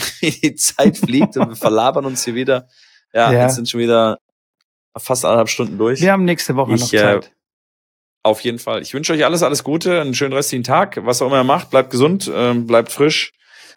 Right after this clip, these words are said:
Speaker 1: Äh, denkt dran, immer Cross spielen und, ähm, wenn ihr einen Dropshot spielt und der gut ist, dann auch ruhig ins Feld reingehen, hinterhergehen. Dass
Speaker 2: Sehr
Speaker 1: wir den
Speaker 2: gut.
Speaker 1: Gegenstoppball auch sicher haben. In diesem Sinne,
Speaker 2: Sehr gut.
Speaker 1: ich habe alles gesagt, was ich sagen wollte.
Speaker 2: Danke,
Speaker 1: Bleibt
Speaker 2: Ende.
Speaker 1: gesund, bleibt fit, bleibt frisch.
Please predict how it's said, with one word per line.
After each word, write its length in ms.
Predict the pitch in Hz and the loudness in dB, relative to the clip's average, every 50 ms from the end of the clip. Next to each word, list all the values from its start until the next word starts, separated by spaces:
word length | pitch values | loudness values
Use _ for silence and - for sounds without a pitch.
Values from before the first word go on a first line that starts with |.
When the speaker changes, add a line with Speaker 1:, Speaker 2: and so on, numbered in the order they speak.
| _ _ - | _ _ -6
Speaker 1:
Äh, 300 | - 113 117 113 113 104 | -2 0 0 0 2 0
denkt 200 | 117 120 117 120 | 0 -2 0 -2
dran, 100 | 123 117 | -2 0
immer 200 | 120 120 120 117 | 2 2 0 0
Cross 260 | - - 135 110 - | 2 0 0 0 0
spielen 480 | - - 135 135 135 135 131 131 131 - | -2 -2 -2 0 0 0 0 -2 -4 -4
und, 380 | - 104 107 107 107 104 - 110 | -4 -4 -2 -2 -4 -4 -2 -2
ähm, 540 | 104 104 104 104 101 101 101 101 101 98 _ _ _ _ _ - 98 | 0 0 0 0 -2 -2 -4 -6 -8 -12 _ _ _ _ _ -8 -6
wenn 140 | 101 113 | -4 -2
ihr 60 | 127 123 | -2 -2
einen 100 | 117 110 | -2 0
Dropshot 380 | - 120 117 - - 117 110 | 0 0 0 0 -4 -4 -4
spielt 500 | - - - 110 110 110 107 107 - - _ _ _ _ - | -4 -6 -2 0 0 0 0 -2 -6 -12 _ _ _ _ -10
und 100 | 110 104 | -4 -2
der 100 | 107 101 | -2 -2
gut 220 | 98 110 120 113 | 0 -2 -2 0
ist, 200 | 117 110 - - | 0 -2 0 0
dann 80 | 90 - | 0 0
auch 100 | 95 - | 0 0
ruhig 160 | 110 107 - | 0 -2 -2
ins 140 | 101 95 - | -2 -6 -2
Feld 200 | - 98 92 - | -2 0 0 0
reingehen, 360 | 90 90 95 98 98 95 92 | 0 0 0 0 -2 -2 -4
hinterhergehen. 580 | 95 87 92 90 90 98 98 95 95 90 87 - _ _ - - _ _ | -4 -4 -2 0 0 0 0 0 -2 -4 -6 -8 _ _ -20 -20 _ _
Dass 140 | - - 98 | -10 -4 2
Speaker 2:
Sehr 140 | 135 117 120 | 4 4 6
Speaker 1:
wir 60 | 127 127 | 6 4
den 60 | - | 4
Speaker 2:
gut. 300 | - 123 113 - - - - | 2 0 0 0 -6 -6 -2
Speaker 1:
Gegenstoppball 680 | 123 135 143 127 - - 120 95 98 98 95 95 95 | -2 -2 -2 -2 -4 -4 -4 -2 0 0 0 0 0
auch 200 | - - 101 - | -2 -2 -4 -4
sicher 360 | - - 131 131 123 131 104 90 | -4 -6 -6 -4 -2 -2 -2 -2
haben. 280 | 92 90 87 80 73 65 | -2 -4 -4 -6 -8 -6
In 80 | 98 | -4
diesem 180 | 120 139 156 156 | -4 -4 -2 0
Sinne, 320 | 127 131 135 143 139 127 | 0 2 2 4 4 4
Speaker 2:
Sehr 140 | 120 127 127 | 6 6 4
gut. 280 | 113 - 117 - - - _ _ _ - | 4 2 -2 -4 -4 -14 _ _ _ -12
Speaker 1:
ich 160 | - 110 - | -8 -2 0
habe 100 | 120 85 | 2 2
alles 200 | 110 110 - - | 2 0 0 0
gesagt, 260 | 107 107 110 110 107 | 2 2 2 4 2
was 100 | 107 104 | 0 -2
ich 40 | 95 | 0
sagen 240 | 104 104 107 110 110 | 0 0 0 2 2
wollte. 420 | 104 107 104 98 104 101 104 104 _ _ _ _ _ _ _ - | 0 0 0 0 -2 -4 -4 -8 _ _ _ _ _ _ _ -6
Speaker 2:
Danke, 260 | - 131 135 127 - | -2 -2 0 0 2
Speaker 1:
Bleibt 140 | - 123 127 | 2 2 4
Speaker 2:
Ende. 120 | 131 131 | 2 2
Speaker 1:
gesund, 220 | 120 120 113 107 - | 2 2 0 -2 -4
bleibt 200 | - 95 92 - | -4 -4 -4 -4
fit, 240 | - - 95 90 _ | -8 -10 -10 -8 _
bleibt 200 | - 98 90 - | -2 -2 -2 -2
frisch. 440 | - - 98 92 90 - - - | -4 -4 -4 -2 -2 -4 -8 -8